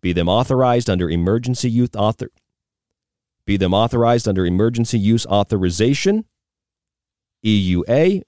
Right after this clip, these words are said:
or having had their E U A usage extended with a stamp of approval from the Food and Drug Administration, or otherwise, as per my sincerely held religious beliefs, observances, and practices,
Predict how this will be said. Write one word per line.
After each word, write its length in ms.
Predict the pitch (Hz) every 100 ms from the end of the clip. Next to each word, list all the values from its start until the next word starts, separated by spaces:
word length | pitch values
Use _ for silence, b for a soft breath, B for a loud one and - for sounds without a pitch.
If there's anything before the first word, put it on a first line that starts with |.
| _
or 160 | 110 104
having 260 | 110 104
had 240 | 110 139 156
their 120 | 139
E 120 | 147
U 240 | 147 147 131
A 80 | 127
usage 460 | 120 123 - 110
extended 500 | 101 - - 165 160
with 140 | 135 98
a 60 |
stamp 340 | 98 - 147 143
of 80 |
approval 560 | 139 - 156 95 87 90 b b b
from 160 | - 110
the 100 | 95
Food 420 | - 151 147 135 _ _
and 180 | 123 123
Drug 400 | 110 110 107 101 - _ _
Administration, 1000 | 104 104 98 92 - 107 92 - 65 101 _ _ _ _ _ _ _ _
or 240 | 117 135
otherwise, 680 | 151 127 92 67 52 - - _ _ _ _
as 160 | 98 104
per 120 | 117
my 200 | 107 104
sincerely 1000 | - - 110 - - 139 147 151 151 151
held 400 | 120 131 123 110
religious 440 | 98 107 104 95
beliefs, 580 | - 85 110 160 - -
observances, 760 | 87 90 104 143 147 135 147 131
and 380 | 98 104 110
practices, 800 | - - 131 - 92 - 78 90